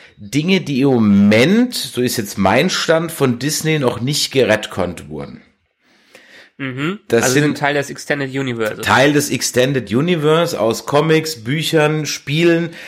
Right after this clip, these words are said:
Speaker 1: auch teilweise aus, ich sag mal, einfach Erzählungen von N P Cs, zum Beispiel aus Old Republic,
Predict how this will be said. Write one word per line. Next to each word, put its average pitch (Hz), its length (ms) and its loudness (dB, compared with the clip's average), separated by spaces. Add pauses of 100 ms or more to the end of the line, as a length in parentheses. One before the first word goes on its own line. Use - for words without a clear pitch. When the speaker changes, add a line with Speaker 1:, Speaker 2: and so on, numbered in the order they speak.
(200)
Speaker 1:
auch 131 180 2
teilweise 127 580 0
aus, 110 380 0 (300)
ich 110 140 -4
sag 123 240 2
mal, 117 160 2
einfach 123 480 -2
Erzählungen 143 760 2
von 120 220 0
N 143 240 0
P 135 180 -2
Cs, 143 520 -2
zum 113 140 -2
Beispiel 117 440 0
aus 98 260 -2
Old 113 240 2
Republic, 139 720 0